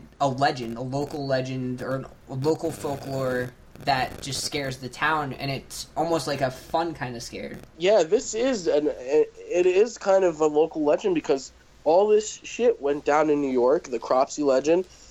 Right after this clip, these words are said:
Speaker 2: and even the movie was filmed, I believe, in Buffalo, but acknowledges that it takes place in New York as well. So it's like, it's, you know,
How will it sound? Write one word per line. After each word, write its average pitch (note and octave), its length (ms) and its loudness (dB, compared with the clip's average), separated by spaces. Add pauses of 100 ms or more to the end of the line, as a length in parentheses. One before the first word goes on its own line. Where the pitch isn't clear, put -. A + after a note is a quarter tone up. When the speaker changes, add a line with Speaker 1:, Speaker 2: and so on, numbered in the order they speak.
(140)
Speaker 2:
and D#3 160 2
even F3 280 2
the D#3+ 60 6
movie F3+ 380 4
was C#3 200 2
filmed, D3 420 4
I B2 120 6
believe, D3 360 4
in B2+ 160 2
Buffalo, B2+ 680 2 (320)
but E3 140 4
acknowledges C#3+ 720 4
that C3+ 180 4
it B2+ 100 0
takes - 280 -2
place C#3 340 2
in A#2 100 -6
New A#2+ 100 2
York A#2 320 2
as A#2 200 2
well. A#2+ 380 4 (100)
So G3 200 4
it's F#3 140 2
like, F#3 180 4
it's, E3 220 -2
you E3 120 2
know, D#3+ 240 4